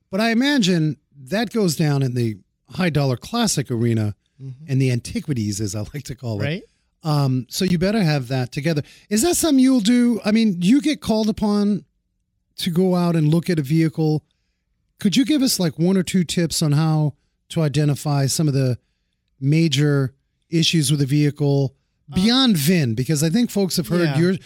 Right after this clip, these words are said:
Speaker 1: you're, you always talk about make sure that vin is legitimate.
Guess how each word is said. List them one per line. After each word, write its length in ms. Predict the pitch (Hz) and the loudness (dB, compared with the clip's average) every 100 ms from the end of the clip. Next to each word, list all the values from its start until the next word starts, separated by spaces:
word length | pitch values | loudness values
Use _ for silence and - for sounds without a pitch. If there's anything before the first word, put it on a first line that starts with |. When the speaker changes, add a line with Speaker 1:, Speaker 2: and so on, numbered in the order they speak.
| - _ - | -14 _ -2
Speaker 1:
you're, 200 | 180 170 | 0 2
you 240 | 175 220 | 2 2
always 260 | 202 170 - | 2 0 0
talk 220 | 175 156 | -2 -2
about 340 | 143 135 123 | -2 -2 -2
make 180 | 143 151 | -2 -2
sure 180 | - 156 | 0 0
that 160 | 143 | -2
vin 220 | 120 147 139 | 0 0 2
is 140 | 113 | 0
legitimate. 720 | 123 110 147 160 147 147 139 | -4 0 0 2 2 0 -2